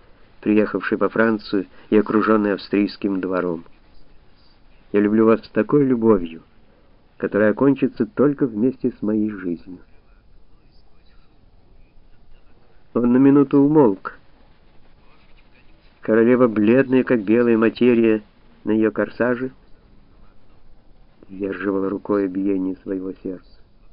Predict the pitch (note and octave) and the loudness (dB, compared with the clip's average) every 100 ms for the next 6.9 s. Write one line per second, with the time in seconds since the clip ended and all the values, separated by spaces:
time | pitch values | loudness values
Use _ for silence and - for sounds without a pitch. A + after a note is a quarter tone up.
0 | - - - - - - _ - - - | -20 -20 -20 -20 -20 -20 _ -20 -20 -20
1 | - - G2+ G2+ - G#2+ G#2+ G#2+ G#2+ G#2+ | -16 -8 -6 -6 -6 -6 -4 -4 -4 -2
2 | A2+ G#2+ G2+ - G#2 G#2 G#2 G#2 F#2+ A2 | -4 -4 -8 -6 -6 -6 -4 -4 -4 -4
3 | G#2+ - G2+ F#2 G#2+ - G#2 F#2 E2 - | -6 -6 -6 -6 -8 -8 -10 -10 -14 -20
4 | - - - _ _ _ _ _ _ - | -20 -20 -20 _ _ _ _ _ _ -10
5 | - G2+ G#2+ G2+ A#2 A#2+ A#2 A2+ G#2 A#2+ | -4 0 0 2 0 2 2 2 2 0
6 | B2 A#2 - - A2 A2+ G2 F2+ | 0 -2 -8 -4 0 2 0 -6